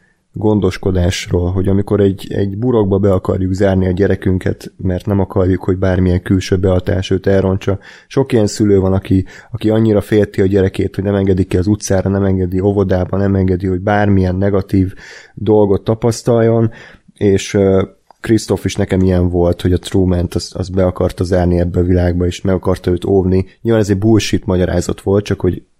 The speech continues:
ő ebbe a hitbe rá-, ő ringatta magát, hogy azért csinálja, hogy megóvja őt így a külvilágnak a, a szörnyűségeitől.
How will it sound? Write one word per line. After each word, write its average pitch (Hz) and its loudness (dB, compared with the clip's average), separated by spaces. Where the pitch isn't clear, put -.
ő 95 2
ebbe 95 0
a 90 0
hitbe 95 0
rá-, 95 0
ő 98 2
ringatta 95 0
magát, 98 0
hogy 101 0
azért 92 0
csinálja, 110 0
hogy 104 -6
megóvja 95 2
őt 87 2
így 92 2
a 90 2
külvilágnak 87 0
a, 85 -4
a - -8
szörnyűségeitől. - -2